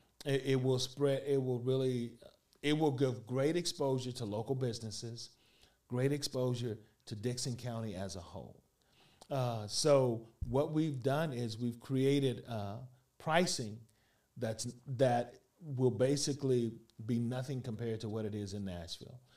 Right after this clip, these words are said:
So, um, we're fortunate because we already have, uh, advertising on the station. Bank of Dixon is already advertising on the station.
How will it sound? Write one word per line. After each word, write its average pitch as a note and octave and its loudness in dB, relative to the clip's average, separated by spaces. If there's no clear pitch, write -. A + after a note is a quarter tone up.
So, A2 -2
um, G#2 -6
we're C#3 6
fortunate D#3 2
because A2+ -4
we B2 2
already D3+ 2
have, A2+ -4
uh, A2+ -4
advertising A#2+ -4
on G2+ -4
the G2 -4
station. G#2 -6
Bank A2+ -4
of C3 -2
Dixon A#2 -2
is A#2 -4
already G#2+ -4
advertising G2+ -8
on G2 -6
the F#2 -8
station. G2 -8